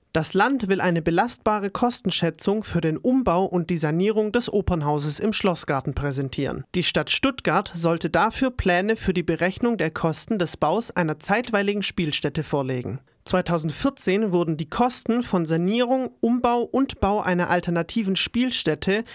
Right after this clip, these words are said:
auf etwa dreihundert Millionen Euro geschätzt.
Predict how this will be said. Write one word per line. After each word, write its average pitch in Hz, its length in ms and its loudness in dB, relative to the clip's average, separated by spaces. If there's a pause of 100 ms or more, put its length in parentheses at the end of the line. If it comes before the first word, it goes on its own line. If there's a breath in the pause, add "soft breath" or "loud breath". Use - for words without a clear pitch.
(140 loud breath)
auf 175 240 0
etwa 156 260 -2
dreihundert 226 680 0
Millionen 190 460 0
Euro 147 340 0
geschätzt. - 580 -4